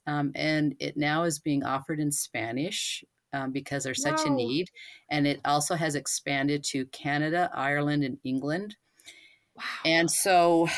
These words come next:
Speaker 1: you know, a person will text in, and, you know, texting
Speaker 2: Mm-hmm.
Speaker 1: is the way we talk today, whether or not you like it or not, it is.
Speaker 2: Mm-hmm.
Speaker 1: Um, the nice thing about texting is that you can get right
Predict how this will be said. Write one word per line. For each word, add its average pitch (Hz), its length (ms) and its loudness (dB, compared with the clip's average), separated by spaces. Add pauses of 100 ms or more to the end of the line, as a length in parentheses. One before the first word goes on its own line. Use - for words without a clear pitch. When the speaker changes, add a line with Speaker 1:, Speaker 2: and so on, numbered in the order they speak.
(240)
Speaker 1:
you 190 120 0
know, 165 180 6
a 147 80 4
person - 460 0
will 208 140 2
text - 480 0
in, 127 400 -4
and, 180 260 0
you 180 60 0
know, 165 180 2
texting 220 520 -2
Speaker 2:
Mm-hmm. 196 120 0
Speaker 1:
is - 240 -2 (180)
the 165 100 0
way 160 380 2
we 180 160 2
talk 180 380 -2
today, 113 340 -4
whether 143 300 0
or 156 40 0
not 151 260 0 (120)
you 131 220 -4
like 123 300 -2
it 190 100 -2
or 185 100 0
not, 160 300 0 (100)
it 143 180 -2
is. 113 380 -2 (160)
Speaker 2:
Mm-hmm. 226 540 -4
Speaker 1:
Um, 143 160 2
the 139 100 0
nice 147 340 4
thing 185 200 0
about 156 380 0
texting 170 600 -2
is 147 240 0
that - 260 -4 (520)
you 151 200 0
can 139 340 -4 (120)
get 139 240 -6
right 139 640 -2